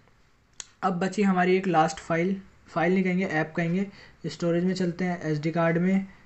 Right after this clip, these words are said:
और ये एम यू आई ट्वेल्व की जीएसआई है, अ, मतलब सॉरी, जीएसआई का फोल्डर है, गल-, गलती से मुंह से निकल गया था। अब हमने सारी फाइलें जो हैं ये सब फ्लैश कर ली हमने,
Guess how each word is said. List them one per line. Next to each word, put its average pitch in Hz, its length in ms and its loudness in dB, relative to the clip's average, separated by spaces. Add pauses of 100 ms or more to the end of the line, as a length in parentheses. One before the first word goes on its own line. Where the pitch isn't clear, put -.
(300)
और 151 560 -4 (140)
ये 151 240 0
एम 151 120 -2
यू 156 120 -2
आई 156 120 0
ट्वेल्व 156 240 -2
की 156 120 -4
जीएसआई 156 500 2
है, 190 200 4 (1900)
अ, 175 40 -8
मतलब 156 360 -4
सॉरी, 151 280 -4
जीएसआई 156 360 2
का 160 100 -2
फोल्डर 160 360 2
है, 190 120 2 (240)
गल-, 151 600 -6
गलती 143 260 -6
से 147 80 -8
मुंह 143 140 -6
से - 140 -12
निकल 135 120 -10
गया 135 120 -6
था। 135 160 -12 (960)
अब 185 100 0
हमने 196 300 4
सारी 185 360 4
फाइलें 185 340 4
जो 175 120 2
हैं 208 300 0 (280)
ये 165 100 -2
सब 170 180 -2
फ्लैश 156 340 -2
कर 165 140 -4
ली 160 200 2
हमने, 175 260 2